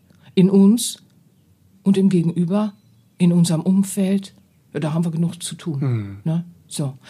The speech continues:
Speaker 1: Und so würde das Herz das machen, das sehende Herz. Ne? Also das Herz sieht immer, die Fassade und die Maske sieht gleichsam aber auch, was nötig ist an Entwicklung und Lernprozess,
Speaker 2: Mhm.
Speaker 1: was gemacht werden will und muss,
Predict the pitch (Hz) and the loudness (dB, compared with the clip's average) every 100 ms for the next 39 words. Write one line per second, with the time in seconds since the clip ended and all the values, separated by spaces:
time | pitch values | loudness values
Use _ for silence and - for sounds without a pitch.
0 | - - - 208 220 226 233 240 226 247 | -16 -6 2 4 4 0 0 0 -2 -2
1 | 247 254 - 175 143 139 143 143 - 190 | -2 -2 -6 -6 -8 -6 -6 -6 0 2
2 | 185 190 175 190 131 135 - 147 151 175 | 2 2 0 -2 -4 -8 -10 -8 -8 -10
3 | 170 - - 214 - 175 214 240 302 - | -12 -20 -18 -12 -6 -2 2 2 0 -2
4 | 202 262 330 - - 262 294 330 415 - | 0 2 0 -2 -6 -2 0 0 -4 -10
5 | _ _ _ _ 220 202 185 - 156 180 | _ _ _ _ 0 2 0 0 0 0
6 | 233 320 196 196 156 165 196 - 277 202 | -2 -2 0 2 0 0 -2 -6 -4 0
7 | 196 196 190 254 302 302 262 208 208 - | 0 2 4 2 0 -4 -4 -2 -4 -2
8 | 170 170 254 381 - - - 202 214 208 | -2 -2 -2 -4 -10 -20 -2 0 4 6
9 | 220 - 240 247 - - 208 190 196 208 | 4 0 -6 -6 -6 -2 0 0 0 0
10 | 202 190 165 147 165 320 381 - 165 - | 0 0 0 -2 -2 -2 -4 -10 -12 -10
11 | 151 262 - 135 117 101 117 196 - 208 | -10 -8 -4 -2 -4 -6 -2 -2 2 2
12 | 214 - 196 185 170 208 277 196 196 185 | 2 -2 0 0 2 0 -2 0 2 4
13 | 208 302 | 4 2